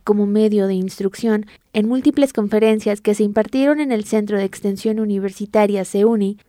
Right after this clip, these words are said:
se destacó que anteriormente usar la tecnología era opcional para mejorar los procesos educativos,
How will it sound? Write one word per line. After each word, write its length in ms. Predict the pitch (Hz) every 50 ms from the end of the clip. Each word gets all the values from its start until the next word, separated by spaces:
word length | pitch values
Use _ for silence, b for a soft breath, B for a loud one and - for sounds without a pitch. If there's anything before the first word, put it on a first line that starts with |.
| b b
se 180 | - - 240 233
destacó 460 | 240 240 240 - 247 247 - 294 294
que 100 | - 330
anteriormente 800 | 311 269 - 233 233 247 247 262 269 269 254 226 - 196 202 208 b b b b b
usar 320 | - - 262 - 320 320
la 100 | 339 359
tecnología 840 | 349 - 302 262 247 240 226 214 214 214 214 - 233 240 240 233 220
era 240 | 220 220 220 233 226
opcional 460 | 220 220 - - 202 196 202 214 220
para 240 | 214 240 233 226 220
mejorar 480 | 208 202 196 - - 202 202 208 214 220
los 120 | 240 233
procesos 520 | - - 214 208 214 214 208 214 226 220 -
educativos, 800 | 202 190 196 190 - 185 185 - 214 208 185 185 165 - -